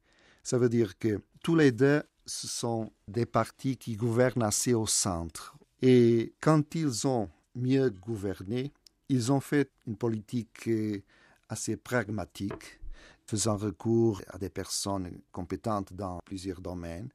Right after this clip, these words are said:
essayant de faire une politique sociale assez sérieuse. Et je crois qu'on ne pourrait, en tout cas, comparer au Parti socialiste de Zapatero.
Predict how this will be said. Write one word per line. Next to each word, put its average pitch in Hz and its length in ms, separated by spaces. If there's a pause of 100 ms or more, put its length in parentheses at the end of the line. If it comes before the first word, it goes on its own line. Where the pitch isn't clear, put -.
(460)
essayant 104 760
de - 260
faire 104 200
une 104 120
politique 101 420 (140)
sociale 104 920
assez 95 200
sérieuse. 92 880 (380)
Et 113 80
je 110 100
crois 117 260
qu'on 95 800
ne 120 80
pourrait, 101 540 (400)
en 101 60
tout 92 100
cas, - 160
comparer 87 640 (240)
au 92 100
Parti 87 720
socialiste 82 560
de 76 100
Zapatero. - 540